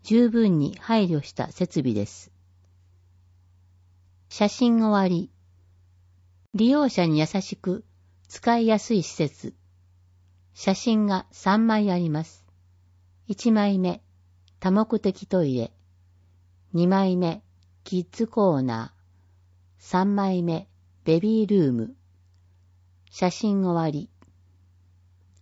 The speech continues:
図が二枚あります。一枚目、施設内見取り図が掲載されています。図の説明。玄関を入ると、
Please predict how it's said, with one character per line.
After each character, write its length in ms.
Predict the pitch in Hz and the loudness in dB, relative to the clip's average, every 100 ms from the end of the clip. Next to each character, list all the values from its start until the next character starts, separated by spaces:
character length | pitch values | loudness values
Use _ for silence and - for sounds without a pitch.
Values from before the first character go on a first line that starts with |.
| _ _ _ _ _ _ _ _ _ _ _ _ _ _ _ - | _ _ _ _ _ _ _ _ _ _ _ _ _ _ _ -6
図 240 | 175 208 | 0 2
が 220 | 226 226 - | 0 -4 -6
二 140 | 233 208 | 0 4
枚 300 | 220 160 151 | 4 4 2
あ 60 | |
り 120 | 135 131 | 0 0
ま 160 | 120 | -4
す。 260 | - - _ _ _ _ _ _ _ | -8 -20 _ _ _ _ _ _ _
一 240 | 190 - | -10 0
枚 280 | 240 220 208 | 2 4 2
目、 240 | 196 180 - _ _ _ _ _ _ | 0 -2 -8 _ _ _ _ _ _
施 140 | - - | -20 -2
設 280 | 262 262 | 0 2
内 240 | 254 240 233 | 2 4 4
見 120 | 226 | 2
取 200 | 220 214 | 2 2
り 60 | 196 | 0
図 120 | 160 | -2
が 180 | 139 - - | -2 -4 -4
掲 200 | 180 196 | -2 0
載 260 | 208 190 | 0 -2
さ 160 | 175 180 | -2 -4
れ 100 | 175 | -2
て 140 | 165 | -2
い 100 | 151 | -2
ま 160 | 143 131 | -2 -4
す。 220 | - - _ _ _ _ _ _ _ _ | -8 -20 _ _ _ _ _ _ _ _
図 160 | - 190 | -2 2
の 140 | 226 | 2
説 300 | 226 202 202 | 0 -4 -2
明。 320 | 180 165 165 - _ _ _ _ _ _ _ _ _ _ _ _ | 0 0 -4 -10 _ _ _ _ _ _ _ _ _ _ _ _
玄 300 | 226 262 247 | 2 4 2
関 320 | 226 180 160 | 2 0 0
を 80 | 160 | -2
入 280 | 156 202 175 | -2 -2 -2
る 120 | 151 | -6
と、 260 | 135 127 | -6 -8